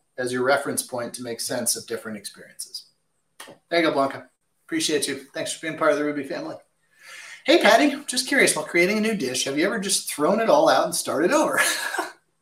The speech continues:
Um, yeah. Rarely,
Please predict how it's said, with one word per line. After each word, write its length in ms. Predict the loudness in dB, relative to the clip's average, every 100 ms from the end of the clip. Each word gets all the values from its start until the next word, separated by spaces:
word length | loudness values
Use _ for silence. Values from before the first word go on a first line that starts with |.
| _ _ _ _ -16 -12 -8 -10 -2
Um, 600 | 4 6 6 4 -4 -14 _ _ _ _ _ _ _ _ _ _ _ _ _ _ _ _ _ _ _ _ _ _ _ -2
yeah. 400 | 4 4 2 -6 _ _ _ _ _ _ _ _ _ _ _ _ _ _ _ _ _ _
Rarely, 560 | 0 2 4 4 2